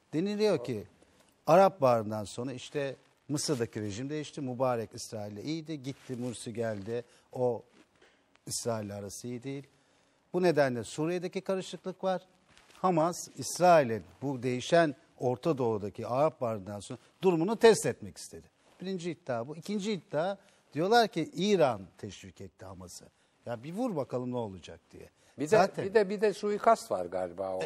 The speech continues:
Speaker 2: arada, değil mi? İsrail'in yaptığı bir suikast var. Bir
Speaker 1: E, suikast var. Suikastten işte önce ilk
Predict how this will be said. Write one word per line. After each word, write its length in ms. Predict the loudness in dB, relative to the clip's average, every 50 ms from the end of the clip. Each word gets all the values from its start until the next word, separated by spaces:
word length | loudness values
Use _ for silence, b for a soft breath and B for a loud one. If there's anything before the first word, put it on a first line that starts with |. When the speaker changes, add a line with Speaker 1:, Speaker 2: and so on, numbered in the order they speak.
| -6 -6
Speaker 2:
arada, 320 | -8 -8 -8 -10 -10 -8
değil 140 | -6 -6 -4
mi? 160 | -4 -6 -6 b b b b b b b -12
İsrail'in 460 | -12 -10 0 4 4 4 4 2 0
yaptığı 540 | -2 0 0 0 0 -2 -4 -4 -4 -4 -4
bir 100 | -6 -8
suikast 640 | -6 -4 -2 -2 -2 0 0 0 0 0 -2 -6 -8
var. 220 | -8 -8 -10 -10
Bir 180 | -10 -10 -8 -10
Speaker 1:
E, 80 | -10
suikast 560 | -10 -8 -8 -8 -6 0 2 2 2 2 2 2
var. 160 | 2 2 2
Suikastten 640 | -2 -6 -8 -8 -2 -2 -2 -2 -2 -4 -4 -4 -4
işte 260 | -8 -8 -8 -8 -6
önce 480 | -6 -4 -4 -4 -4 -2 -2 -2 -2 -4
ilk 200 | -6 -10 -12 -12